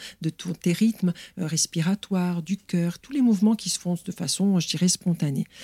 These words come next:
À partir du moment où t'as un vata qui s'es-, qui s'exprime en excès, donc un, un, pardon, un mouvement en excès, eh bien, tu vas, euh, avoir, Vata va se manifester dans son excès par la douleur, la plupart du temps, ou un spasme ou une crampe.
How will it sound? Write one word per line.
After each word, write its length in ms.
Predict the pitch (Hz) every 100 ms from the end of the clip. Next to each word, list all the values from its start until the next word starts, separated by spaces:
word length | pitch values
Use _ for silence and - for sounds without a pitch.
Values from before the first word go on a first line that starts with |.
| - - - -
À 80 | 175
partir 280 | 214 -
du 80 | 220
moment 320 | 220 220 226
où 80 | 208
t'as 160 | 190 170
un 120 | 160
vata 440 | 160 170 165 190
qui 180 | 185 -
s'es-, 680 | 160 - 175 160 - - 208
qui 120 | -
s'exprime 720 | 175 - 208 - - - 220
en 220 | 214 160 165
excès, 420 | 175 - 302 294 190
donc 260 | 165 160
un, 300 | 156 151 160
un, 80 | 147
pardon, 240 | 156 156
un 80 | 147
mouvement 340 | 156 160 175 170 - - _
en 220 | - 143 160
excès, 420 | 185 - 269 311 - - - -
eh 60 |
bien, 280 | 170 196 240 -
tu 140 | -
vas, 280 | 185 185 190 -
euh, 300 | 165 160 165 - -
avoir, 460 | 190 185 202 254 - _ _ 233
Vata 440 | 190 190 190 285
va 100 | 233
se 140 | -
manifester 880 | 190 190 202 202 208 - - 285 311 - -
dans 100 | 202
son 240 | 202 208
excès 320 | 202 196 -
par 160 | 277 185
la 120 | 170
douleur, 580 | 151 156 180 151 165 - 190
la 80 | 175
plupart 320 | - 180 165
du 140 | 160
temps, 180 | 185 170
ou 140 | 190 165
un 80 |
spasme 500 | 160 - 156 165 190
ou 80 | 175
une 100 | 165
crampe. 300 | - - 139